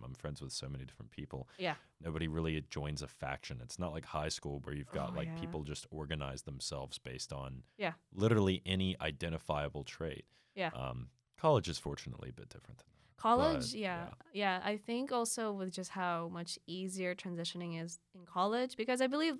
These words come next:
Speaker 2: the reason why people organize a lot in groups in high school is because you're, you're so young. Like, you're what? You start high school at fourteen?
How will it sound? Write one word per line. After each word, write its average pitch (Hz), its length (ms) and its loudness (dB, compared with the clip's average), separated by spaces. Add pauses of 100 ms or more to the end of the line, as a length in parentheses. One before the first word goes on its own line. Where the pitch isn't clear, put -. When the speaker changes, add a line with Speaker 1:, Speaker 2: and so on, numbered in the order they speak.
Speaker 2:
the 208 100 -2
reason 226 280 6
why 196 140 6
people 196 440 2 (220)
organize 175 420 4
a 165 60 0
lot 156 320 0
in 170 160 0
groups 160 280 -2
in 160 60 -4
high 160 200 -6
school 165 240 -2
is 170 60 0
because 185 300 0
you're, 320 180 4 (300)
you're 392 140 6
so 185 260 6
young. 151 400 -4
Like, 220 220 2
you're 226 160 4
what? 175 220 -2 (100)
You 226 100 0
start - 320 6
high 202 140 2
school 202 180 4
at - 100 4
fourteen? 208 640 -2